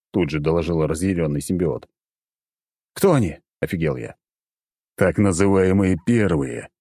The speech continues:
неохотно пояснил голос в голове. "Хера себе номер два!" — изумился я. "Так это что получается? Я всё это время таскал в голове первого, и ты об этом молчал?" "Мы не первые, мы избранные", — не согласился со мной этот гад.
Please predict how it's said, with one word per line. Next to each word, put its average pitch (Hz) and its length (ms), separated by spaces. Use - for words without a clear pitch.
неохотно 78 500
пояснил 80 400
голос 71 340
в 78 60
голове. 87 400
"Хера 214 340
себе 170 180
номер 156 280
два!" — 107 280
изумился 80 440
я. 69 180
"Так 131 160
это 170 120
что - 140
получается? - 500
Я 170 220
всё 170 200
это 147 140
время 156 260
таскал 143 380
в 92 60
голове 127 320
первого, 170 460
и - 100
ты 160 100
об 156 140
этом 165 160
молчал?" 156 500
"Мы 85 280
не 90 160
первые, 82 640
мы 101 240
избранные", — 90 1000
не 82 140
согласился 73 560
со - 140
мной 76 180
этот 82 200
гад. - 260